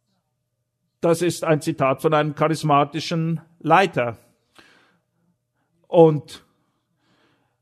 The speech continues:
damit sagt er, dass das Werk des Geistes das Werk Satans ist, weil der Geist ist es, der sich für unsere Sicherheit und Errettung verbürgt.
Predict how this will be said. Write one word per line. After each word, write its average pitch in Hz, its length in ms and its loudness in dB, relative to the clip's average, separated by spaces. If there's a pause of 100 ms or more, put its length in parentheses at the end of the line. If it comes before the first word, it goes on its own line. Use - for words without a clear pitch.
(100)
damit 175 320 0
sagt 151 280 0
er, 139 100 -2
dass 147 240 -6
das - 440 -6 (420)
Werk 160 420 2
des - 240 -10
Geistes 185 440 0
das 120 180 -10
Werk 135 200 -6
Satans 156 460 -8
ist, 123 180 -10
weil 139 240 -2 (160)
der 147 80 -2
Geist 151 400 0
ist 247 200 -6
es, 160 140 -8
der 165 140 -2
sich 135 160 -12
für 165 100 -6
unsere 135 260 -6
Sicherheit 135 540 -2
und 147 140 -4
Errettung 139 460 -2
verbürgt. - 720 -6